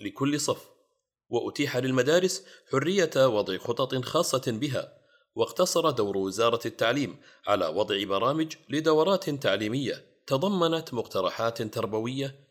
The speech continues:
والتي تبنتها معظم المدارس. وأصبحت اللغة الإسبانية وسيلة تواصل ومواد التاريخ والجغرافيا ضمن العلوم الاجتماعية،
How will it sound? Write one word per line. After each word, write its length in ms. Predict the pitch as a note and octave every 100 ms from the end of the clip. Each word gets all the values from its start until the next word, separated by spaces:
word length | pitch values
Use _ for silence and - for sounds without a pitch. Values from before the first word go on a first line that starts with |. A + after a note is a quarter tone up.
| -
والتي 440 | D3+ F3+ C3+ B2+
تبنتها 800 | A#2+ G2 F#2 G#2 A2+ A2 G#2+ G#2 - -
معظم 400 | B2+ C3+ C#3 C3+
المدارس. 640 | C3 B2 G#2+ F2+ - - _ _ _ _ _ _ - _
وأصبحت 720 | - B2 B2 F3 - F3+ C#3 C#3
اللغة 420 | B2 D3 D#3+ B2+
الإسبانية 840 | A#2 B2 - C3 C#3 C3 D#2+ - _ _
وسيلة 400 | A#2 B2 - G3
تواصل 720 | E3 B2+ A#2 A2+ B2 - D2+ - _ -
ومواد 480 | F#2+ E2+ E2 G2+ G2+
التاريخ 480 | G2+ A2+ A#2 B2 A#2+
والجغرافيا 800 | A#2+ A#2+ A#2+ C#3 D3 D3 E3 D#3 - _
ضمن 240 | C3+ F3 E3
العلوم 480 | D3 G#2+ F#2+ A2 A2
الاجتماعية، 800 | G#2+ - A#2+ A#2 C#3+ B2 D#2